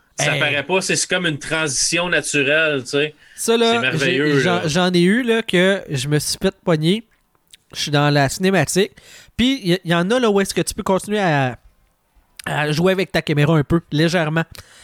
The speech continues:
Speaker 1: Ok.
Speaker 2: Euh, fait que, tu sais, ça paraît encore moins que t'es dans une cinématique. Puis là, il, il arrive, euh, un moment où est-ce que ça embarque dans un combat. T'es dans le combat.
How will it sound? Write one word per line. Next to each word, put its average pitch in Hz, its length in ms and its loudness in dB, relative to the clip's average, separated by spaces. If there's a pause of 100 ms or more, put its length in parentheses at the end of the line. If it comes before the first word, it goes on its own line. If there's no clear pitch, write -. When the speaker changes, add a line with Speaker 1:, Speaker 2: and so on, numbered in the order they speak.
(160)
Speaker 1:
Ok. - 80 -10
Speaker 2:
Euh, 131 600 2 (100)
fait 156 220 -4
que, - 40 -14
tu 220 80 -2
sais, 226 100 -2
ça 160 120 -2
paraît 156 240 -2
encore 180 380 0
moins 170 320 2
que - 120 -4
t'es 160 200 -4
dans 151 180 2
une 143 140 -4
cinématique. 165 580 -2 (440)
Puis 160 100 0
là, 226 180 4
il, 196 100 -2
il 160 340 -2
arrive, 202 400 -2
euh, 151 300 2
un 151 60 4
moment 156 280 2
où 170 140 2
est-ce 165 160 -2
que 160 220 2
ça 160 240 0
embarque 185 300 -2
dans 156 240 0
un 151 100 2
combat. 156 500 0 (420)
T'es 170 140 0
dans 214 180 0
le 247 80 -2
combat. 180 540 2